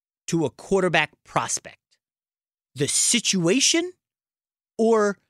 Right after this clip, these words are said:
the inherent talent that that guy has? We're gonna talk about that next 'cause the N F L draft is getting a little crazy. It's approaching. I believe we're three weeks away,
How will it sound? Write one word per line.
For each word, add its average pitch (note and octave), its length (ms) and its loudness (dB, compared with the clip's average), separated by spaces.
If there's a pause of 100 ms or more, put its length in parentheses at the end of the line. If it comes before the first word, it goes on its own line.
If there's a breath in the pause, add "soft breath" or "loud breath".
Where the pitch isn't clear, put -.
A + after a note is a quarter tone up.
(200)
the D#3 240 -4
inherent E3 540 0 (120)
talent E3+ 460 0 (100)
that C#3 140 -4
that C#3+ 160 0
guy B2 160 -2
has? G2+ 400 -10 (340)
We're F3 100 -4
gonna A3 120 0
talk G#3 140 2
about F#3 180 0
that E3+ 160 0
next D#3+ 220 -2
'cause D3 200 -4 (280 loud breath)
the D#3 120 0
N G#3+ 80 2
F C4 140 0
L G#3+ 120 2
draft E3 360 0
is C3 100 -4
getting C3+ 220 -4
a - 20 -4
little D#3 300 -2
crazy. B2+ 480 -2 (240)
It's C3+ 160 -6
approaching. F3 500 -2
I C#3 60 0
believe D3+ 380 -2
we're D#3+ 120 0
three F3+ 300 -4
weeks E3+ 240 -2
away, C3+ 360 0